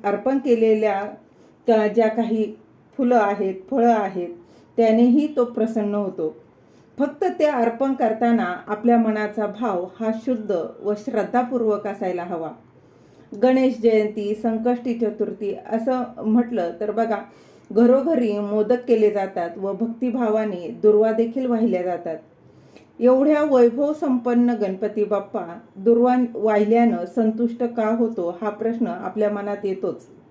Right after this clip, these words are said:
त्यामागील पौराणिक कथा अशी आहे, ऋषीमुनी आणि देवता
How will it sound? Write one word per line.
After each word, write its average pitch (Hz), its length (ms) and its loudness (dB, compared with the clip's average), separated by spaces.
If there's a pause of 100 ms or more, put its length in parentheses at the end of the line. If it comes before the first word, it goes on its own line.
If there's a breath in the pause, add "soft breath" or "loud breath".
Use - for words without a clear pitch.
(580 soft breath)
त्यामागील 262 600 0 (100)
पौराणिक 233 600 2
कथा 233 420 -4
अशी 196 260 -2
आहे, 226 320 0 (720 soft breath)
ऋषीमुनी 269 840 2
आणि 220 260 4
देवता 214 680 2